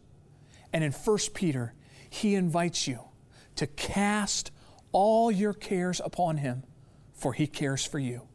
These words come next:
In Matthew twenty-four, the last sign that Jesus talks about is the gospel going to all the world. Today, the gospel is not just going to all the world,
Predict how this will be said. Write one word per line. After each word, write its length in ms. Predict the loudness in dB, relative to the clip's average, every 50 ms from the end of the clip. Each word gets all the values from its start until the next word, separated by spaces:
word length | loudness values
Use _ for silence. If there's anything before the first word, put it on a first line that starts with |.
| -20 -20 -20 -20 -20 -20 -20 -20 -20 -20 -20 -20 -20 -20 -20 -20 -20 -20 -20 -20 -20 -20 -20 -14 -8
In 100 | -2 0
Matthew 300 | 2 2 2 2 0 0
twenty-four, 760 | -2 0 0 0 0 0 -2 -2 -4 -4 -2 -2 -4 -4 -8 -12 -20 -20 -20 -20 -20 -20 -20 -20 -20 -20 -20 -20 -20 -20 -14 -2 0
the 120 | 2 2
last 420 | 4 4 2 2 2 2 0 0
sign 260 | 0 0 0 2 2 0
that 120 | -2 -2
Jesus 360 | -2 -2 -2 0 -2 -4 -2
talks 300 | -2 -2 -2 -2 -2 -4
about 240 | -4 -4 -4 -4 -2 0
is 180 | 0 0 0
the 100 | 0 -2
gospel 560 | -4 0 0 0 0 0 0 -4 -2 -2 -2 -2
going 480 | 0 0 0 0 0 -2 -4 -6 -8 -10 -16 -20 -20 -20 -20 -20 -20 -20 -14 -8
to 100 | -6 -4
all 220 | -2 -2 0 -2 0
the 80 | 0
world. 440 | -2 -2 -2 -4 -4 -6 -10 -12 -16 -20 -20 -20 _ -20 -20 -20 -20 -20 -20 -20 -20 -20 _ -20 -20 -20 -20 -20 -20 -8 -2
Today, 420 | 0 2 4 4 6 6 6 4
the 100 | 4 2
gospel 520 | 2 2 0 0 0 -2 -2 0 0 2 2
is 140 | 0 0
not 180 | 0 -2 -2 -2
just 240 | -2 -2 -2 -2 -2
going 260 | -2 0 0 0 -2
to 80 | -4 -2
all 200 | -2 0 0 2
the 60 | 0 0
world, 400 | 0 0 0 0 -2 -4 -8